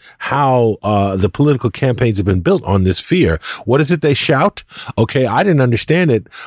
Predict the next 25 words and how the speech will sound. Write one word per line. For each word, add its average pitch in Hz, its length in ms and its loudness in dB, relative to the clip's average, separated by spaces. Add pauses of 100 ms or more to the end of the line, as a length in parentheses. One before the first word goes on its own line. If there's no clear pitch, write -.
but 131 100 0
when 120 220 0
they 160 100 2
were 170 100 0
shouting, 135 400 0
"Jews 127 380 2
will 131 140 2
not 131 200 0
replace 180 480 0
us," 139 300 -2 (400)
I - 60 0
think 185 180 -2
that 160 120 2
that 156 260 -2
strikes - 580 0
to 151 140 0
the 127 120 0
core 214 560 0
of 113 180 0
the 110 100 2
fear 180 440 0
of 101 220 -2
those 113 320 2
in 101 140 0
power. 147 500 -2